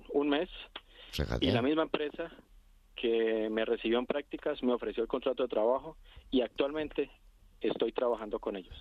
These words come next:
Speaker 2: Ah, mira, pues, eh, qué bien, ¿no? Entonces, mm, supongo que, claro, han sido momentos muy duros porque, como nos comentaba Gema de Cruz Roja,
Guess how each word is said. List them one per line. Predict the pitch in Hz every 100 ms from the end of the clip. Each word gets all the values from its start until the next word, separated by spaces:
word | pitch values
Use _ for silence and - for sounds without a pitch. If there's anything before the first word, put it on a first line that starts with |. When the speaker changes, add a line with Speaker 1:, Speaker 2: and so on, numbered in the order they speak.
| - - -
Speaker 2:
Ah, | 90
mira, | 110 127 147 127 78
pues, | - 87 - 76
eh, | 87 85 85 82
qué | 104 101
bien, | 123 147
¿no? | 127 151 165 - - - -
Entonces, | 95 110 110 131 127 - - - -
mm, | 101 -
supongo | - 107 110 131 147
que, | - 113
claro, | 113 123 107
han | 90 95
sido | 107 110 120 117 101 95
momentos | 95 95 98 95 101
muy | 98 98
duros | 101 123 120 139
porque, | - 92 95 92 87 - - -
como | 101 98
nos | 95 92
comentaba | 98 98 92 104 104 104 98 98 98
Gema | - 110 107 101 98 95 85
de | - 92 98
Cruz | - 107 95
Roja, | 113 - 92